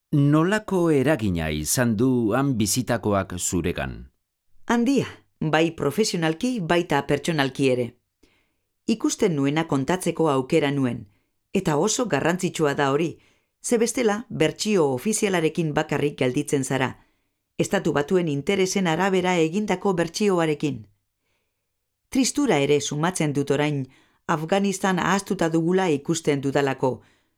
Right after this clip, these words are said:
Speaker 2: komunikabideek ez diogu ematen horrelako garrantzirik. Hori frustrazio handia da,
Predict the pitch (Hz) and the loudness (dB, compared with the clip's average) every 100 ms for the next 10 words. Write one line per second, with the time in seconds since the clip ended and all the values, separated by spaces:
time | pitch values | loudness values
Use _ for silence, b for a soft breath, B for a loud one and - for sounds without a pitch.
0 | _ - 147 165 160 165 170 160 185 214 | _ -2 0 0 0 0 2 2 2 0
1 | 147 - 240 208 143 123 139 185 135 123 | -2 0 0 2 2 0 0 0 0 0
2 | 123 139 131 143 131 131 147 147 143 131 | 0 2 2 0 0 0 0 0 -2 -2
3 | 131 - _ _ _ _ _ _ _ _ | -4 -12 _ _ _ _ _ _ _ _
4 | _ _ _ _ 269 302 320 226 - 294 | _ _ _ _ 0 0 0 -4 -4 -6
5 | - 156 135 139 160 143 139 110 - | -2 0 0 2 2 2 0 -6 -10